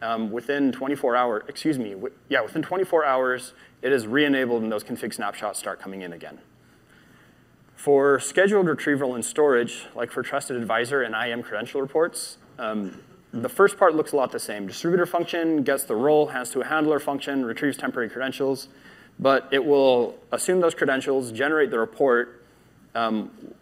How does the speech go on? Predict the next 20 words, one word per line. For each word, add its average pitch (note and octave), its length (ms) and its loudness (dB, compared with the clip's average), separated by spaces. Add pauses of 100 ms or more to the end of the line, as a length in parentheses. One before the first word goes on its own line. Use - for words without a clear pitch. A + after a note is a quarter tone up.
(640)
pull D#3+ 240 6
for D#3 160 4
a C3 60 8
little B2+ 220 4
bit A#2+ 180 2
to - 80 -8
make A#2+ 140 0
sure C3+ 160 -2
that B2 120 -4
the A#2 120 0
report A#2 260 0
is G#2+ 120 -4
finished, C3 440 -2
then B2+ 140 -2
retrieve C3+ 400 2
it, C#3+ 220 0
and B2 120 -4
then B2 220 0
store B2 400 0
that A2+ 480 0